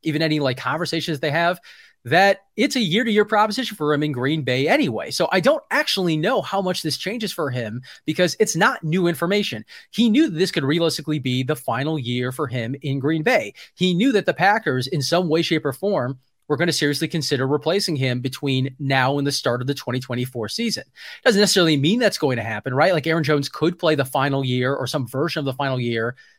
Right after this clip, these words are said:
of, of his deal in Green Bay, but these were always gonna be conversations that the team was going to have. And again, Jones knows this. He's been in this business for a while. This is not new information. So does the locker room hear about this? Yeah. You know, they have phones. They're on the internet. They, they know,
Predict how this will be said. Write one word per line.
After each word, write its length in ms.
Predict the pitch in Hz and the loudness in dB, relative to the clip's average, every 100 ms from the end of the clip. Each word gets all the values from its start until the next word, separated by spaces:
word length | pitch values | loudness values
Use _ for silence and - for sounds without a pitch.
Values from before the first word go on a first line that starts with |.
| - | -4
of, 200 | 139 147 | -2 0
of 100 | 156 | -2
his 160 | 143 131 | -2 0
deal 380 | 139 131 120 - _ - | 0 2 0 -4 _ -4
in 140 | 147 | -2
Green 240 | 127 123 | -2 0
Bay, 380 | 123 240 151 139 - - _ | 2 4 4 0 -6 -20 _
but 100 | 160 | 0
these 120 | 240 196 | 2 4
were 120 | 214 | 4
always 240 | 254 285 | 4 4
gonna 80 | 185 | 2
be 80 | 180 | 2
conversations 480 | 185 175 196 165 143 | 0 0 -2 -2 -4
that 60 | |
the 100 | 147 | -4
team 280 | 139 147 139 | -2 -2 0
was 140 | 131 | -2
going 220 | - 123 127 | -4 -2 -2
to 80 | |
have. 320 | 135 262 165 135 | 0 2 0 0
And 260 | 190 180 165 | 2 2 2
again, 340 | 196 262 175 - _ - | 4 4 2 -6 _ -10
Jones 560 | - 147 170 180 156 | 0 4 4 2 0
knows 300 | 135 175 190 | 2 2 2
this. 200 | 143 123 | 0 -2
He's 200 | - 131 | -2 -4
been 180 | 107 143 | -2 -2
in 80 | 180 | 0
this 140 | 175 | -2
business 260 | - 139 160 | -4 -4 -4
for 140 | 160 | 0
a 80 | 160 | 2
while. 460 | 135 127 139 135 - _ _ _ - | 4 4 2 0 -6 _ _ _ -6
This 220 | 139 143 | -2 0
is 140 | 139 | 0
not 320 | 127 151 160 139 | 2 2 2 0
new 280 | 139 135 | 0 0
information. 500 | 131 143 180 202 - | -2 -2 -2 -2 -4
So 360 | 117 160 139 131 - - - - _ _ - | -2 2 2 0 -8 -20 -20 -20 _ _ -4
does 220 | - 175 | 2 4
the 100 | 196 | 6
locker 320 | 180 202 208 | 4 4 4
room 400 | 208 208 208 202 - | 4 4 4 0 -4
hear 200 | - 208 | 2 4
about 260 | 233 240 | 6 4
this? 220 | 294 285 - | 2 -2 -2
Yeah. 380 | 247 277 190 - | 4 4 4 0
You 100 | 185 | 2
know, 120 | 175 | 4
they 160 | 151 175 | 4 4
have 200 | 190 175 | 4 4
phones. 380 | 202 151 127 - | 4 4 2 2
They're 200 | 151 156 | 4 6
on 180 | 165 151 | 4 2
the 120 | 156 | 0
internet. 360 | 143 127 113 | 0 -2 -4
They, 100 | 110 | -4
they 200 | 147 151 | 0 0
know, 460 | 143 151 165 165 160 | 2 2 2 2 0